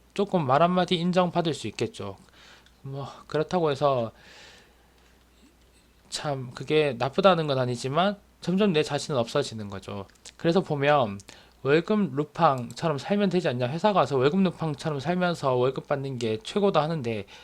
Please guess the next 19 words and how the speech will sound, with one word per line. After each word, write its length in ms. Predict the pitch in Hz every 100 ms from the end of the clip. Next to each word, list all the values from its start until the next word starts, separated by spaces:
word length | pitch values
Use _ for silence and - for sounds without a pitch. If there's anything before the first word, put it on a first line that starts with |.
| -
그것도 280 | - 202 147
아무나 240 | 170 214
할 80 | 214
수 120 | 208
있는 200 | 127 143
게 80 | 127
아닙니다. 640 | 110 123 113 98 104 104 -
그렇게 520 | 165 160 - 139 120 - - - - -
일 140 | 175
못하는 460 | 151 165 - 247 208
척 240 | 196 196
하는 200 | 226 226
건 120 | 220 160
사실 280 | 156 196
말도 280 | 151 127 147
안 100 | 156
되는 260 | 131 165 131
거고요. 440 | 110 98 101 101
일을 480 | - 151 180 185 151